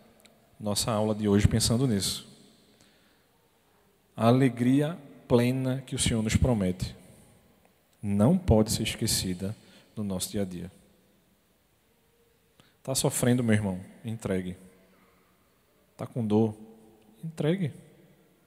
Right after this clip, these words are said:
Tá faltando dinheiro? Entregue. Tá com problema de comunhão na igreja? Entregue também. Quer que isso se resolva?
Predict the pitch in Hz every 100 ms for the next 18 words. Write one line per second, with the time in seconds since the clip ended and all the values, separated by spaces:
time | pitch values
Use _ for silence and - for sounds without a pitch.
0 | _ _ _ _ _ _ _ _ _ _
1 | _ _ 1077 1077 1077 _ _ _ _ _
2 | _ _ _ - 131 - 143 120 113 110
3 | 110 101 107 - - 185 - 127 110 -
4 | _ _ _ _ _ _ _ _ _ _
5 | _ _ _ - 151 143 123 113 110 -
6 | 110 101 101 98 104 101 101 - - -
7 | 110 107 101 - 131 92 95 - _ _
8 | _ _ _ _ _ _ _ _ _ _
9 | _ - 127 - - - 110 107 101 110
10 | 104 101